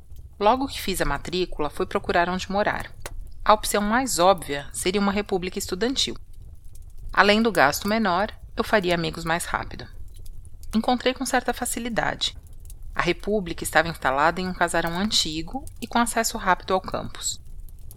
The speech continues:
Conversei com o pessoal que tinha colocado o anúncio e no mesmo dia, com tudo acertado, me instalei.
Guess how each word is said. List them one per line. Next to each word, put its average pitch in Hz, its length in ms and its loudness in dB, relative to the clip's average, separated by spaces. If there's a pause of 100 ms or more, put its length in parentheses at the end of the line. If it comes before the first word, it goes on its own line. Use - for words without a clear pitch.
(200)
Conversei 190 540 4
com 175 160 -2
o 170 40 -4
pessoal 160 360 2
que - 100 -4
tinha 143 140 -2
colocado 131 480 -2
o 139 60 -2
anúncio 156 560 -2 (300)
e 190 60 2
no 202 80 4
mesmo 254 400 2
dia, 208 480 0 (160)
com 208 140 0
tudo 254 220 0
acertado, 180 680 -2 (260)
me 214 80 -2
instalei. 226 460 0